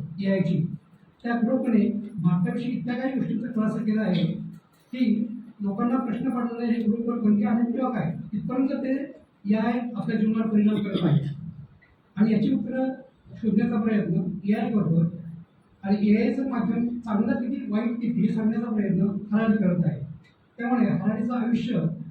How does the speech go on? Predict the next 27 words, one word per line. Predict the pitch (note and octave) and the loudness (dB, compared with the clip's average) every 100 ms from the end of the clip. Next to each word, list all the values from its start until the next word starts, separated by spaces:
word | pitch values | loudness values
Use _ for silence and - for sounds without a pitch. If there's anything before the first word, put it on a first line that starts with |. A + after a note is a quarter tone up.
| - | -8
हे | A3+ A3 | 0 2
निव्वळ | G#3 C4 A#3+ - - - | 4 0 -2 -6 -12 -6
त्याच्यापुरतं | G3+ - B3+ - C4 A#3 | -4 -2 -4 -2 -2 2
नाही, | G3+ | 2
ते | G3+ G#3+ | 4 2
पूर्ण | G#3+ G#3 G3+ | 0 -4 0
जगाला | G#3 A3 G#3 | 0 0 0
व्यापून | F#3+ F#3 | 0 0
टाकणारं | G3 E3 E3+ F3 | 0 2 4 4
आहे. | D#3+ - - - - - - - - _ _ - | 4 2 -6 -14 -20 -20 -20 -20 -20 _ _ -8
हे | B3+ | -4
पुस्तक | B3+ - - F3+ - - - - _ - | 0 0 2 0 0 -4 -10 -20 _ -18
चालू | - G3+ B3 C4+ | -6 -4 -2 -2
असलेल्या | - A#3 A3 A3+ A3+ | -2 -2 -2 -2 -4
संभाषणात | G3 F#3+ G3+ G#3 G#3 G#3 | -2 0 2 4 4 2
माझे | F#3+ F3+ G#3+ | 0 2 2
योगदान | G3+ G3 | 2 2
आहे. | E3+ - - - - - - - | 2 2 0 -10 -18 -20 -20 -6
ते | |
फक्त | A#3 A3+ A#3+ | -4 -2 -2
हरारीबद्दल | F3+ G#3+ B3+ B3 A#3+ G#3+ | 0 0 0 -2 0 2
नाही, | F3 - - | 2 2 0
तर | G#3 | -2
ते | |
आपल्या | A#3+ - - | -2 -4 -4
सर्वांबद्दलचे | G#3 G#3 G#3+ G3+ G3+ - - | -2 0 2 2 2 0 2
आहे. | D3 C#3 | 0 0